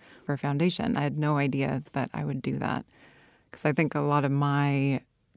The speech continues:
training in architecture was all about the projects and about the buildings. And that is just one-eighth <laughs> of, like, what it takes to actually do this work.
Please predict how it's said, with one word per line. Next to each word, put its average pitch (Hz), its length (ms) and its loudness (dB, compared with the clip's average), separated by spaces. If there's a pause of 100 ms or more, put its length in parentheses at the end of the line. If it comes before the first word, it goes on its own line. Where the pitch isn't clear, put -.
training 170 500 6
in 127 120 0
architecture 139 680 -6
was 143 160 -4
all 143 140 -2
about 139 200 -6
the - 80 -4
projects - 640 -10
and 147 100 -4
about 143 220 -4
the - 80 -4
buildings. - 600 -4 (340)
And 143 200 2
that 147 280 4
is 139 220 -4
just - 400 -4 (220)
one-eighth 147 880 -2 (160)
<laughs> 185 240 6
of, 190 260 8
like, - 340 2
what 160 200 0
it - 160 -2
takes - 300 -4
to - 80 -2
actually 139 320 -4
do - 180 -4
this - 240 -6
work. - 300 -8